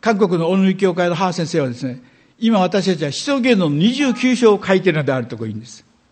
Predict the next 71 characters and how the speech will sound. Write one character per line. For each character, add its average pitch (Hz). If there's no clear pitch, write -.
使 -
徒 302
行 285
伝 240
は 196
二 202
十 254
八 240
章 247
で 196
終 196
わ 196
っ 196
た 202
の 185
で 175
は 165
な 147
く、 -
今 269
私 180
た 185
ち 180
は 139
使 -
徒 190
行 160
伝 147
を 123
書 170
き 165
続 214
け 214
て 208
い 185
る。 151
あ 180
の 180
イ 170
エ 165
ス 165
様 170
の 151
時 165
代 170
に 165
起 165
こ 165
っ 165
た 160
そ 180
の 170
こ 156
と 170
を -
今、 262
私 247
た 247
ち 165
は 139
書 160
き 143
続 185
け 175
て 170
い 151
る 131
の 117
で 98
あ 101
る。 -